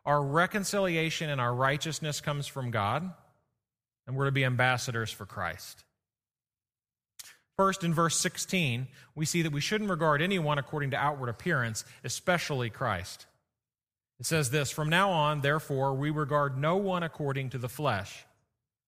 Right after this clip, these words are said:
Even though we once regarded Christ according to the flesh, we regard him thus no longer." What is the truest thing that is known or that we can see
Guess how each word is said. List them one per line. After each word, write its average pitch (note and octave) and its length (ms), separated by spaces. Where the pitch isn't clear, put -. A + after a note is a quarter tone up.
Even D3+ 260
though D3 120
we C#3 140
once E3+ 320
regarded B2+ 480
Christ G3+ 480
according A2+ 300
to G2 60
the F2+ 100
flesh, E2+ 500
we C#3+ 120
regard C#3+ 340
him C3+ 140
thus B2+ 260
no A#2 220
longer." A2 500
What F3 160
is F3 140
the D3+ 100
truest G#3 580
thing B2 460
that C#3 220
is B2+ 160
known C#3 340
or D3+ 80
that C3+ 160
we C#3 100
can C3 200
see C#3 520